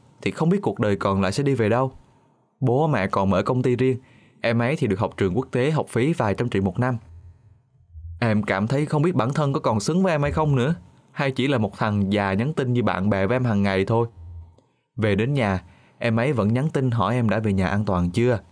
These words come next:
Còn em thì ngượng đi hẳn, chỉ nói qua loa vài câu rồi lấy cớ mệt cần đi ngủ. Hơn một tháng, em và em ấy cũng chẳng nhắn tin gì nữa. Em ấy thì vẫn up story đi chơi, đi học với bạn như bình thường.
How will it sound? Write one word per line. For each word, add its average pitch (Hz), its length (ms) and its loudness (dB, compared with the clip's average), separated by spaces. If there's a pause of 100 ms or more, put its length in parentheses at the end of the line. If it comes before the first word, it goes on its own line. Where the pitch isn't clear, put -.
(320)
Còn 92 240 -2
em 110 220 0
thì 107 120 0
ngượng 92 300 2
đi 110 100 2
hẳn, 104 260 0 (480)
chỉ 104 140 0
nói 127 160 0
qua 139 200 0
loa 120 220 0
vài 98 180 0
câu 113 360 0 (140)
rồi 98 200 2
lấy 110 140 2
cớ 123 180 0
mệt 123 260 0
cần 92 160 0
đi 101 100 2
ngủ. 107 360 2 (960)
Hơn 117 200 2
một 92 140 0
tháng, 123 340 0 (420)
em 139 180 0
và 113 100 0
em 113 140 0
ấy 139 100 0
cũng 127 200 -2
chẳng 101 180 0
nhắn 151 140 0
tin 135 180 0
gì 104 160 2
nữa. 95 320 2 (460)
Em 113 180 0
ấy 120 160 0
thì 120 80 -2
vẫn 98 200 0
up - 80 -6
story 117 340 0
đi 120 120 0
chơi, 117 340 2
đi 113 100 0
học 104 160 -2
với 120 100 0
bạn 90 200 0
như 104 60 2
bình 95 160 2
thường. 101 260 2